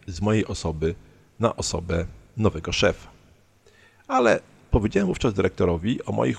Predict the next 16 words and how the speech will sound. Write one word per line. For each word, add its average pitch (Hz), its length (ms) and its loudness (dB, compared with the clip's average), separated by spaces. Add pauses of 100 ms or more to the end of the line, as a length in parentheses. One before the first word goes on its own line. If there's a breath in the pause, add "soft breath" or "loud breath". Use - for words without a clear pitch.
(140)
uprzednich 113 460 0
podejrzeniach 87 840 -2
co - 100 -2
do 71 120 -2
potencjalnej 98 760 -2
osoby. - 420 -12 (760 soft breath)
A 127 100 -2
ten 254 200 -4
przy - 140 -4
pierwszej 147 480 2
nadarzającej 110 580 2
się - 140 -2
okazji 117 520 -4 (140)
przeniósł 95 480 0 (220)
tę 90 140 -4
pracownicę 120 840 -4